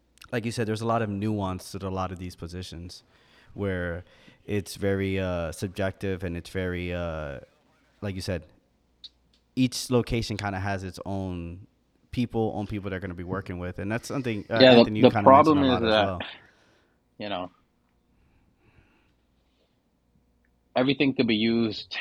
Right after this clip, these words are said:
Speaker 2: for good or bad. You can use a blade to kill somebody, or you can use it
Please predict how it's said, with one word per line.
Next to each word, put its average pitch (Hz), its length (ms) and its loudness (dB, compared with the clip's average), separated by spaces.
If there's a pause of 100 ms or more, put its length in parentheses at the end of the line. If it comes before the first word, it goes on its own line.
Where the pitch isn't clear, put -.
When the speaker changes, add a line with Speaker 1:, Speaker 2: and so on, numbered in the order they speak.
(1120)
Speaker 2:
for 107 160 -4
good 101 240 -2
or 95 100 -2
bad. 90 300 -2 (1000)
You 101 120 -8
can 104 100 -6
use 104 160 -2
a 98 60 0
blade 107 500 4
to 98 120 0
kill 110 220 2
somebody, 95 400 2
or 87 140 -4
you 90 120 -2
can 90 140 -6
use 92 180 -4
it - 200 -2